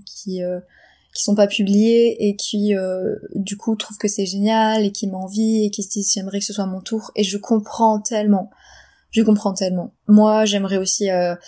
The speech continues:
moi, je suis contente, je, mon livre va être publié. Et forcément, moi, maintenant, je regarde les personnes qui ont du succès avec leur livre, en me disant « ah, quand même, ce serait super ». Et forcément, de toute façon, on regarde toujours ceux qui ont un petit peu plus que ce qu'on a, nous.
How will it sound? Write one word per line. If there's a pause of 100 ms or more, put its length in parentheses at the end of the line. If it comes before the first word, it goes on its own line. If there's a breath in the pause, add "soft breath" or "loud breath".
(240 loud breath)
moi,
je
suis
contente,
je,
mon
livre
va
être
publié. (320 soft breath)
Et
forcément,
moi,
maintenant,
je
regarde
les
personnes
qui
ont
du
succès
avec
leur
livre, (380 soft breath)
en
me
disant «
ah,
quand
même,
ce
serait
super ». (380)
Et
forcément,
de
toute
façon,
on
regarde
toujours
ceux
qui
ont
un
petit
peu
plus
que
ce
qu'on
a,
nous.